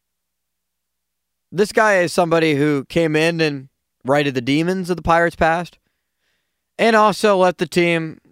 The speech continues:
frantically in the dust for the next seven, eight years, at least from the twenty fifteen season, to where Ben Cherington is trying to break out of it now. Who is he?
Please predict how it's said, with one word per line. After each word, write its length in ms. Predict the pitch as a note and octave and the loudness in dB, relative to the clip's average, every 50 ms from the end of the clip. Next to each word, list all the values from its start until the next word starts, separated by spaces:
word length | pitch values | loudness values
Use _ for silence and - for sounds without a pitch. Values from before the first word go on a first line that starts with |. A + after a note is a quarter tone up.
| _ _ _ _ _ _ _ _ _ _ _ _ _ _ _ _ | _ _ _ _ _ _ _ _ _ _ _ _ _ _ _ _
frantically 440 | - - F#3+ G3 F3 D#3 D3+ D3+ D#3 | -4 -2 -2 0 -2 -2 -2 0 0
in 60 | D#3 | 0
the 80 | C#3+ C#3 | 0 0
dust 320 | B2+ C3+ C#3 D3 C3+ - | 2 2 2 2 0 -4
for 60 | - C3 | -6 -4
the 80 | B2 | -4
next 260 | A#2 A#2 A#2+ A#2 - - | -4 -4 -6 -8 -10 -12
seven, 360 | - - C3+ C3 A#2 A#2 A2 | -6 -4 -4 -4 -4 -6 -8
eight 140 | A2+ A#2 G#2 | -10 -10 -10
years, 400 | G2+ G#2 G#2 A2 C#3+ - - _ _ _ _ _ _ _ _ _ _ _ _ _ _ _ _ _ _ _ _ _ _ _ _ _ _ _ _ _ _ _ _ _ _ | -10 -8 -8 -10 -10 -12 -16 _ _ _ _ _ _ _ _ _ _ _ _ _ _ _ _ _ _ _ _ _ _ _ _ _ _ _ _ _ _ _ _ _ _
at 140 | C3 C3+ C3 | -4 -2 0
least 240 | C#3 C3+ C3 - - | 0 -2 -2 -2 -2
from 220 | C#3+ B2+ B2 B2 | -2 -2 -2 -2
the 80 | A#2+ - | -6 -8
twenty 220 | - B2 A2+ G2+ | -8 -8 -10 -4
fifteen 420 | - - A3 - - - D3 C3 | -2 0 0 0 0 -4 -6 -6
season, 420 | A#2+ - G#2+ G#2+ G#2+ A#2 C3 E3 - _ _ _ _ _ _ _ _ _ _ _ _ _ - | -6 -8 -8 -8 -8 -8 -10 -12 -14 _ _ _ _ _ _ _ _ _ _ _ _ _ -4
to 100 | F3+ F3+ | -2 2
where 220 | F3+ F3 E3+ E3+ | 2 4 2 2
Ben 240 | D3 C3+ D#3+ E3 D#3+ | 2 2 0 0 0
Cherington 460 | - - D#3+ D#3 D#3 D3 D3 D3+ D3 | 0 0 0 0 0 -2 -2 -2 -2
is 120 | D3 C3+ - | -2 -2 0
trying 220 | - C#3+ C#3 C#3+ | 0 0 0 0
to 80 | C#3 A#2+ | -2 -2
break 260 | C3 B2+ B2+ B2 - | -2 -2 -2 0 0
out 160 | B2+ B2 B2+ | -2 -2 -2
of 80 | B2 B2+ | -2 -4
it 100 | D3 A2 | -6 -4
now. 220 | C3 B2 A#2+ A#2+ C3+ D3+ _ _ _ _ _ _ _ _ _ _ | -4 -6 -6 -8 -12 -18 _ _ _ _ _ _ _ _ _ _
Who 200 | - C3 B2+ A#2+ | -4 -2 -2 0
is 160 | B2 C3+ D3 | 0 0 0
he? 160 | E3 G#3+ B3+ | 0 -2 -2